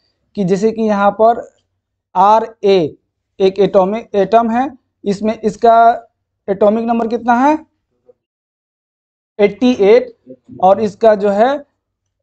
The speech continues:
मास नंबर कितना है? दो सौ छब्बीस। अगर ये अल्फा पार्टिकल्स को इमिट करता है,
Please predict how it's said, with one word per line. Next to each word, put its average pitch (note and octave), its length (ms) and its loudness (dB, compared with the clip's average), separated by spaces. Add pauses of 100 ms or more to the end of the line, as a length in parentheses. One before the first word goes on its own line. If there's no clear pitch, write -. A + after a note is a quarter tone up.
(160)
मास G#3 360 0
नंबर A3 220 -2
कितना A#3 260 -4
है? C4 180 0
दो G#3 200 2
सौ C#4+ 260 -2
छब्बीस। F#3+ 560 -2 (240)
अगर A#3 280 2
ये B3 180 2
अल्फा A3+ 500 2
पार्टिकल्स A#3 580 -2
को C4 280 -8
इमिट B3+ 340 2
करता F#3 340 0
है, C#3 160 -6